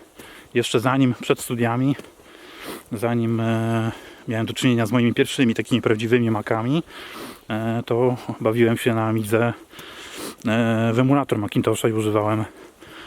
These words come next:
Mac O S-a, bodajże chyba siódemki. To była chyba pierwsza wersja systemu Apple, z którą miałem do czynienia.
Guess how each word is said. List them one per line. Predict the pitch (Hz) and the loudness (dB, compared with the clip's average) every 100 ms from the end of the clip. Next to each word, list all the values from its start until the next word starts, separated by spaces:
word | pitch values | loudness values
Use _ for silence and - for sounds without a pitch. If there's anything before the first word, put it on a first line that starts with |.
| - - | -18 -2
Mac | 107 - | -2 2
O | 104 | 2
S-a, | 107 - 113 | 2 2 0
bodajże | 110 107 110 117 | 2 2 2 2
chyba | 120 98 | 2 2
siódemki. | 139 117 110 - - - - - - - - | 2 2 0 -4 -10 -10 -20 -20 -20 -20 -12
To | - | -6
była | 104 101 | -2 -2
chyba | 120 104 | 0 2
pierwsza | 117 - 107 | 0 0 0
wersja | 104 - 110 | 0 0 0
systemu | - - 117 110 113 - - - - - - - - | 0 -2 0 0 0 -4 -20 -20 -20 -20 -20 -20 -8
Apple, | 110 110 117 | -4 0 0
z | 107 | 0
którą | - 110 | -2 0
miałem | 110 110 | 2 2
do | 110 | 2
czynienia. | - 131 110 107 | 4 2 2 -2